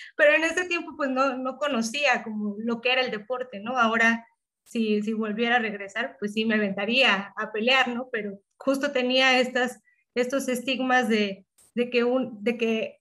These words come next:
el deporte es rudo, ¿no? Y que las mujeres no pertenecemos en esos, en esos lugares, ¿no? Entonces, eh, conforme, conforme fui creciendo y conforme me adentré más en la práctica deportiva, ya corporalmente, como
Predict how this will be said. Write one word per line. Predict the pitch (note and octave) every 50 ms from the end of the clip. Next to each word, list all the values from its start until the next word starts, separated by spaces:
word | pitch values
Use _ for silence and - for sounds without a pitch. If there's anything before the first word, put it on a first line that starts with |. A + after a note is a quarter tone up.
| _ _ _
el | - A#3 A#3 A#3 A3+ A3+ A3 A3 A3 G#3+
deporte | A#3+ A#3 A#3+ - C4 B3+ B3+ C4 C4 C4 B3+ A#3+ A3
es | A3+ G#3+ F#3+
rudo, | B3+ C4+ C#4 A3 A3+ G#3
¿no? | G#3 G#3+ A#3 B3
Y | A#3+ A3+ -
que | - G#3 G#3
las | G#3 G#3 A3 G#3+ G#3+
mujeres | A3+ A3+ A3 - B3 A#3 A#3+ B3+ B3
no | B3 B3 B3
pertenecemos | - B3 B3+ - A3 G#3 G#3 G3 - A3+ A3+ A3+ A3 G#3+ G#3
en | G#3 G#3 G#3
esos, | G#3+ G#3 G#3+ A3 G3+ G3+ - -
en | - A#3 A#3
esos | A3+ A3 A3 A3+ A3
lugares, | G#3 G#3 G#3 A3 A3+ A3 G3+ F#3+ F#3+ G#3
¿no? | A3
Entonces, | A3 G#3+ G#3+ G#3+ G#3+ G#3+ - G#3+ G#3 - - _ - _ _ _ _ _ _ _
eh, | G3 G3 G3+ G#3 G3+ G#3 G#3 G3+ - - - _ _ _ _ _ _ _
conforme, | - A#3 A3+ A3 A3+ A#3 A3+ A3+ A3+ A3+ A3 A3 G#3+ G#3+ G#3+ G#3+ G#3+ G#3 G#3 -
conforme | - A3 G#3 G#3 A3 A3 A3 G#3+ A3
fui | A3 B3 A#3+ A#3
creciendo | C4 B3+ C4 C4 - C#4 C4+ C4 B3+ A#3
y | A3+
conforme | A3+ A3 G3+ G3 - G#3 G3+ G#3 G3+ G3+ G3+ G3+ G3+ G#3
me | G#3+ G#3+
adentré | G#3 G#3 G#3 G#3 G#3 A3 A3+ A#3
más | A3+ A3+ A#3 A#3 A3+ A#3 A#3
en | A3+ G#3
la | G3+ G3+ -
práctica | - A3 A3 - - A3+ - A3+ G#3
deportiva, | G3 F#3+ F#3+ - G3 G3 G#3 G#3 - A#3 A#3 G#3+ G#3 F#3+ - - _ _ -
ya | A3+ A3 A3 A3
corporalmente, | - A3 A3 A3 - G3+ G3+ G#3+ A3 A3 A3+ A3+ A3+ A3+ A3+ A3+ A3+ G#3 G3+ -
como | G3 F#3+ F#3+ F#3 F#3+ F#3+ F#3+